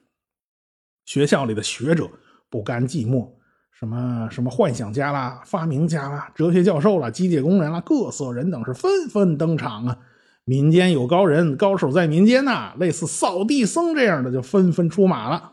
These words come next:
各种机车设计方案，甚至是实物，就源源不断地送到了利物浦铁路公司。哎，这铁路公司这边人一看，哇呀，不得了，快招架不住了。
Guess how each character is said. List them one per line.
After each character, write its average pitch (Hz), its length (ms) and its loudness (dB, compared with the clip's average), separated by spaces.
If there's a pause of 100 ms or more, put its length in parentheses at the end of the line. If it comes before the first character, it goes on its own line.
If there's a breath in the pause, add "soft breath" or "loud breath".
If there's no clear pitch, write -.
(120)
各 151 160 2
种 123 180 -2
机 190 180 0
车 180 180 0
设 170 180 2
计 139 80 0
方 165 180 0
案， 165 200 -6
甚 175 200 0
至 135 100 -2
是 135 120 -2
实 160 340 0
物， 330 340 4 (400 loud breath)
就 131 160 -2
源 139 320 2
源 170 200 4
不 143 120 0
断 170 220 4
地 110 120 -4 (180)
送 170 280 0
到 120 140 -2
了 117 100 -2
利 156 200 2
物 135 120 0
浦 120 300 -6
铁 - 200 -6
路 120 100 -2
公 151 160 2
司。 175 240 0 (220)
哎， 123 260 -4
这 123 100 -4
铁 120 180 -6
路 127 80 0
公 170 160 4
司 180 160 2
这 170 140 6
边 143 140 2
人 160 140 2
一 190 80 4
看， 156 260 -2
哇 170 260 -2
呀， 170 180 2
不 160 160 2
得 160 140 2
了， 117 180 -2
快 160 240 0 (100)
招 226 260 0
架 196 220 -2
不 151 140 0
住 240 200 4
了。 120 120 -4